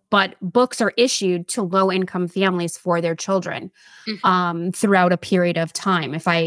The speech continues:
Speaker 1: if I am remembering correctly.
Speaker 2: Several a year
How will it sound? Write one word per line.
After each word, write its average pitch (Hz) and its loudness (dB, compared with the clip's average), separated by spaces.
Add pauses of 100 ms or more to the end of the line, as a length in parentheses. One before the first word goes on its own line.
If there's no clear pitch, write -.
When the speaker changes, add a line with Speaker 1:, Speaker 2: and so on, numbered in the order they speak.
(100)
Speaker 1:
if 175 -6
I 165 0
am 165 -2
remembering 165 0
correctly. 156 -2 (360)
Speaker 2:
Several 196 -2
a 175 -2
year 170 -6